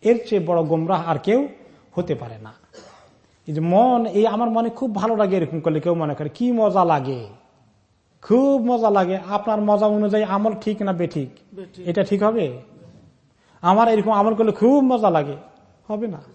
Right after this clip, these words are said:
Speaker 1: কেউ কেউ প্রশ্ন করে মাঝে মধ্যে, বলে যে জামাতে গেলে কেমন জানি তেমন খুশু খুশু হয় না, ঘরে পড়লে মনে হয় যেন ভালো মনোযোগ লাগে। যদি আপনার কাছে এরকম লাগেও, এটা শয়তানের ধোকা।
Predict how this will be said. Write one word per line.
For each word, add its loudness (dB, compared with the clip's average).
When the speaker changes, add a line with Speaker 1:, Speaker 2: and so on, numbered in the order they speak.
Speaker 1:
কেউ 2
কেউ 0
প্রশ্ন -6
করে -4
মাঝে -6
মধ্যে, -8
বলে 0
যে -2
জামাতে -2
গেলে -4
কেমন -2
জানি -4
তেমন -4
খুশু -6
খুশু -4
হয় -4
না, -12
ঘরে -2
পড়লে -4
মনে -4
হয় -2
যেন -6
ভালো -4
মনোযোগ 0
লাগে। -14
যদি 6
আপনার 0
কাছে -2
এরকম -2
লাগেও, 2
এটা -2
শয়তানের -2
ধোকা। -8